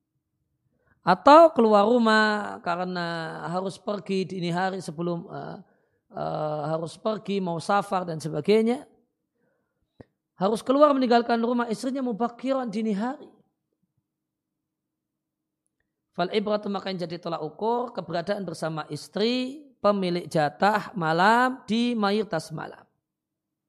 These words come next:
Karena yang jadi maksud adalah kenyamanan dan bersenang-senang. Wahuma, dan keduanya terwujud dengan keberadaan suami di mayoritas malam di rumah, eh,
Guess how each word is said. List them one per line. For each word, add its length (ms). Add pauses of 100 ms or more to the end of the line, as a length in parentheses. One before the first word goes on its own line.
(540)
Karena 220
yang 120
jadi 200
maksud 480
adalah 320
kenyamanan 720
dan 240
bersenang-senang. 720 (1400)
Wahuma, 400
dan 160
keduanya 400
terwujud 720
dengan 160
keberadaan 720
suami 480
di 240
mayoritas 480
malam 480
di 160
rumah, 400 (960)
eh, 720